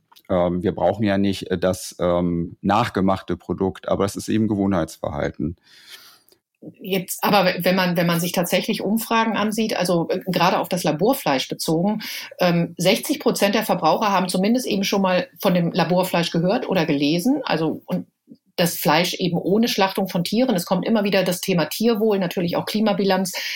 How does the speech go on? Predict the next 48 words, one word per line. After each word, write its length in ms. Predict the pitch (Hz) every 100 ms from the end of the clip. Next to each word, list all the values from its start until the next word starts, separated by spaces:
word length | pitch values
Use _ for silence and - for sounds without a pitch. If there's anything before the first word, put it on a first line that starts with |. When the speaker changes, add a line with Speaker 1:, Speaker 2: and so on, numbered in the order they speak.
| - -
Speaker 2:
äh, 160 | 196
mit 240 | 180 190 185
dahin. 360 | 175 190 196 180 - - -
Äh, 180 | 185 -
jeder 560 | 190 196 190 233 254 -
Zweite 680 | - 165 190 247 269 262 -
würde 340 | 175 190 202
auch 140 | 170 175
dieses 260 | 175 160
Fleisch 380 | - 170 208 -
probieren. 540 | - 165 165 208 247 240
Kann 160 | - 202
man 160 | 233
denn 160 | 220 208
dann 140 | 202
tatsächlich 540 | 175 185 196 196 202 -
sagen, 340 | 185 175 175 175
das 240 | 160 -
ist 140 | 170 165
die 100 | -
Zukunft? 560 | 143 135 240 190 -
Weil 260 | 165 151 - -
da 200 | - 160
hatten 180 | 165 190
wir 100 | 180
ja 180 | 170 160
eben, 140 | 170 165
oder 140 | 151
das 160 | 156 -
ist 80 |
ja 100 | 165
auch 80 | -
die 120 | 143
Frage 400 | - 156 196 180 - - - -
in 140 | 170 143
unserer 360 | 156 156 143
Reihe, 280 | 139 139 139
ist 200 | - 170
das 140 | 185 175
die 120 | -
Zukunft 380 | - 226 190 180
auf 120 | 165
unseren 300 | - 165 143
Tellern? 340 | 247 262 143
Wie 100 | 160
sieht 220 | 147 165 180
die 100 | -
aus? 360 | 185 - -